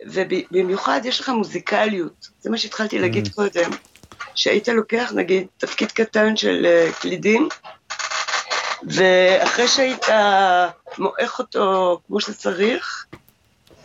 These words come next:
Speaker 1: היית מוסיף לו דיליים, אה,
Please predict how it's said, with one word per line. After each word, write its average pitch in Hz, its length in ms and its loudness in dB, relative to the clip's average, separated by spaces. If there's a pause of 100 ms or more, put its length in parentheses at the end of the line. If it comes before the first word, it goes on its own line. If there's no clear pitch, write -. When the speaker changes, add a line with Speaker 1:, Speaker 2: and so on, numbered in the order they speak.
(220)
Speaker 1:
היית 233 260 0
מוסיף 269 380 -2
לו 254 100 0
דיליים, 233 800 0 (1800)
אה, 196 1160 4